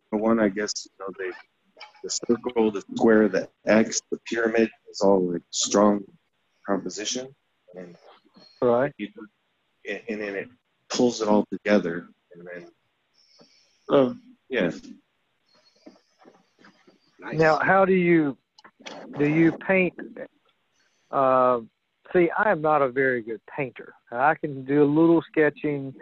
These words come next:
Speaker 2: but when it comes to colors, I don't think I was <laughs> given the gift of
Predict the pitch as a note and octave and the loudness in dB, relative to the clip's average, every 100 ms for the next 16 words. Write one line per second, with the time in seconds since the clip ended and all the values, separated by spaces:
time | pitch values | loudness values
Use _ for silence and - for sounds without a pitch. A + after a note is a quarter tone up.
0 | - - - _ - C3+ C3+ C#3 - G#3 | -20 -20 -20 _ 2 2 2 0 2 2
1 | E3+ - - E3+ D#3 B2 C#3 C#3+ B2 - | 2 -2 2 4 6 6 4 2 0 -4
2 | C3+ C3 C3+ B2+ A#2+ A2 C3+ - - C3+ | -4 0 2 2 0 -4 -10 -10 -10 -18
3 | _ - D3+ C#3 C3 A#2 C#3 C3+ - B2 | _ 0 2 2 0 0 2 2 2 -2